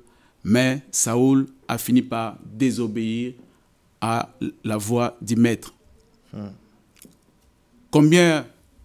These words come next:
Speaker 1: sommes-nous bien-aimés aujourd'hui à pouvoir désobéir au Seigneur ? Dieu te donne une œuvre, des brebis, à les amener auprès de lui, à les enseigner. Mais l'orgueil vient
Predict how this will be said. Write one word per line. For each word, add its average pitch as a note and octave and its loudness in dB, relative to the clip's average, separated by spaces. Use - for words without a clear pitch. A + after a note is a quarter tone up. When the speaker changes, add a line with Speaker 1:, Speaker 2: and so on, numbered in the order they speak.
Speaker 1:
sommes-nous D3+ 0
bien-aimés C#3+ 2
aujourd'hui B2 0
à A2+ -10
pouvoir B2+ -2
désobéir A#2 0
au A#2 -2
Seigneur ? A2+ -4
Dieu D#3 2
te D#3 2
donne D3+ 4
une C#3+ 4
œuvre, D3+ 2
des A2 -4
brebis, C#3+ 2
à A#2 -6
les B2 -2
amener D3 6
auprès D3+ -4
de D3 2
lui, C#3+ -4
à B2 -4
les C3+ 2
enseigner. D#3 4
Mais C#3+ 4
l'orgueil C#3+ 4
vient C3+ 0